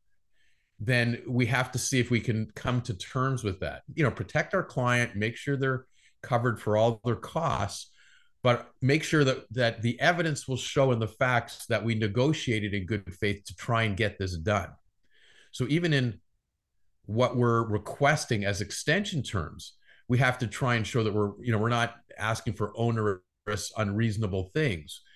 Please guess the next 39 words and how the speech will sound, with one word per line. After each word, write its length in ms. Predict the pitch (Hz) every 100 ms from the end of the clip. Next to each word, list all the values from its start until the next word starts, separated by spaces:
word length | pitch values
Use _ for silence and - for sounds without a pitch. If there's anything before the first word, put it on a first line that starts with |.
| - _
And 300 | - 107 107
maybe 220 | 104 123 117
there's 220 | 117 107
some 240 | 110 107
give 180 | 95 123
and 160 | 120 101
take 300 | - 151 156
in 120 | 117
our 140 | 104 98
negotiation. 680 | 90 98 95 - 95 92
Yeah, 160 | 104 117
we 100 | 101
get, 160 | 92 107
you 120 | 101
know, 80 | 98
you, 240 | 98 95 92
you, 260 | 95 87 - _ - -
they 120 | 104
balked 400 | 87 117 117 -
at 120 | 104
certain 420 | - 127 127 113
points 320 | 104 113 110 110
in 40 |
the 40 |
extension, 380 | 98 120 104 104
and 80 | 95
we, 280 | 98 98 -
and 140 | 101
we 300 | 104 98 92 90
gave 200 | 117 117
in 160 | 160 190
to 140 | 131
that, 280 | 92 80 - _ _ _ -
and 140 | 104
we 140 | 104 104
wanted 300 | 104 107 117
other 160 | 165
things, 120 | 135 92
'cause 240 | 123 101